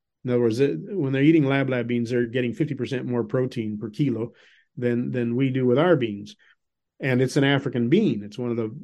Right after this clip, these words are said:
outside of soybeans, the finest bean ever discovered by humankind, and it was developed in Africa. One of the ways which, which Northerners have, have fouled up Africa is they assumed when they went to Africa as colonialists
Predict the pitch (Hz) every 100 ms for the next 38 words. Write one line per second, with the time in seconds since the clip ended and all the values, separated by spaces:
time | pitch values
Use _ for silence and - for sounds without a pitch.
0 | 302 147 131 - 127 117 160 160 156 143
1 | 156 147 - 202 _ _ - 127 - 139
2 | 139 127 123 127 139 143 135 135 143 -
3 | 143 123 131 123 120 - 135 139 127 123
4 | 139 143 131 185 165 110 113 120 113 110
5 | 120 123 117 143 160 120 104 98 _ _
6 | - 165 160 147 139 135 123 113 117 -
7 | - - _ 160 139 - - - 160 139
8 | 151 151 135 120 107 117 - 113 107 120
9 | 135 123 147 208 135 117 110 117 127 156
10 | - _ - 123 139 135 147 151 - 185
11 | 170 135 147 123 123 127 139 143 139 156
12 | 160 131 120 120 113 107 123 175 170 120
13 | 139